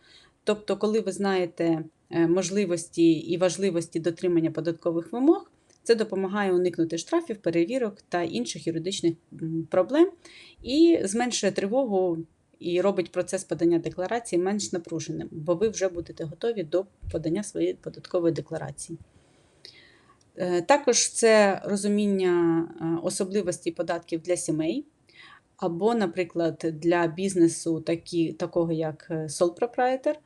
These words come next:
і, е, ви дізнаєтесь про особливості оподаткування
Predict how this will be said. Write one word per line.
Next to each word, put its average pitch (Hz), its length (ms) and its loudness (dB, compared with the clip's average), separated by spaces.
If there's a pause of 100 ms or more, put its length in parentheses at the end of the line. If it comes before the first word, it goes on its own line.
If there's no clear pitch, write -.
(480)
і, 294 460 2
е, 190 240 2
ви 214 140 -2
дізнаєтесь 220 540 -4
про 175 180 0
особливості 180 800 0
оподаткування 165 1080 2